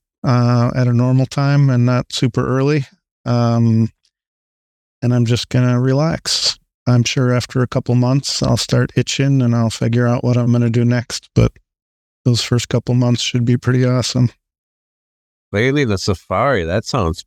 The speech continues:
Speaker 2: pretty exciting.
Speaker 1: Yeah, that'll be cool. Yep.
Speaker 2: So, um, well, great. Well, I know, Bill, it sounds like you've got some work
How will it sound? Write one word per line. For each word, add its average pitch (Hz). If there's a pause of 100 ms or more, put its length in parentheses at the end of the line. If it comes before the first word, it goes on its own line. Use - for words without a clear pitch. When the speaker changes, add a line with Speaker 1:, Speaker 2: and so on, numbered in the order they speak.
Speaker 2:
pretty 85
exciting. 71 (100)
Speaker 1:
Yeah, 165
that'll 123
be 113
cool. 110 (340)
Yep. 127 (1160)
Speaker 2:
So, 92
um, 82 (180)
well, 95
great. 101 (760)
Well, 117
I 127
know, 151
Bill, 147
it 113
sounds 165
like 151
you've 139
got 143
some 120 (1300)
work 151